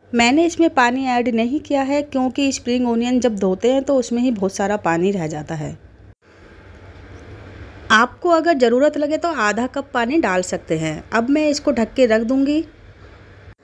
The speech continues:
पाँच मिनट बाद हम अपनी सब्ज़ी को थोड़ा सा चला लेंगे। अब मैं मिलाऊँगी इसमें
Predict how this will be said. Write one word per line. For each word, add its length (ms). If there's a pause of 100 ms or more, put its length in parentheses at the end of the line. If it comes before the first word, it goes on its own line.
(380)
पाँच 280
मिनट 320
बाद 260
हम 260
अपनी 240
सब्ज़ी 300
को 160
थोड़ा 260
सा 140
चला 320
लेंगे। 360 (3750)
अब 140
मैं 180
मिलाऊँगी 520
इसमें 520